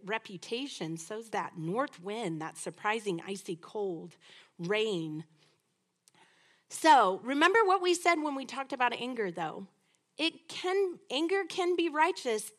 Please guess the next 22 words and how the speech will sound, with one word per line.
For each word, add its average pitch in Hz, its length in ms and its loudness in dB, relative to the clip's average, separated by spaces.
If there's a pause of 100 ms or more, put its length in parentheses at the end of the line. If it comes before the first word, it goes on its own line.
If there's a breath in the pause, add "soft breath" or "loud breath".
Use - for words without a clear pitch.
(120)
if 359 320 0
you 330 200 -2
are 294 120 0
more 294 600 -2
worried 311 420 -4
about 220 240 2
the 220 80 -8
fact 226 400 -2
that 190 300 -8
God's 262 520 2
will 226 220 -4
has 196 200 -8
been 190 200 -4
violated 185 720 -2 (360 soft breath)
more 302 460 2
than 196 420 -2
your 180 320 -2
own 233 320 0
will 170 260 -4
has 160 260 -10
been 165 160 -8
violated. 156 640 -10